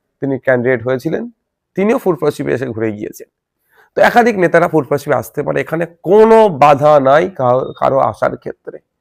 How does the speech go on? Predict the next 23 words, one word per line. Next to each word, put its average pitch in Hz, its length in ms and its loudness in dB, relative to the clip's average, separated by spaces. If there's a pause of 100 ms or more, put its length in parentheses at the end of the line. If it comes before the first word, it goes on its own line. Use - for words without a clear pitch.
(200)
কারোকে 226 480 6
এখানে 214 340 4
আসলে 160 360 -6 (220)
go 139 120 0
back 139 200 -2
স্লোগান 120 380 -4
দেওয়া 113 160 -4
হয় 117 200 -8
না, 170 120 -10 (380)
আর 185 120 -12
দেবো 123 360 -10
না। 139 100 -14
ফুরফুরা 208 360 0
শিবে 202 220 -6
একটা - 280 -6 (680)
তীর্থভূমি, 151 680 -2
সর্বধর্মের 185 760 4
মানুষ, 170 360 0
সর্ব 143 240 0
রাজনৈতিক 127 380 -2
মানুষ 131 260 -4
আসতে - 260 -12
পারে। 156 200 -12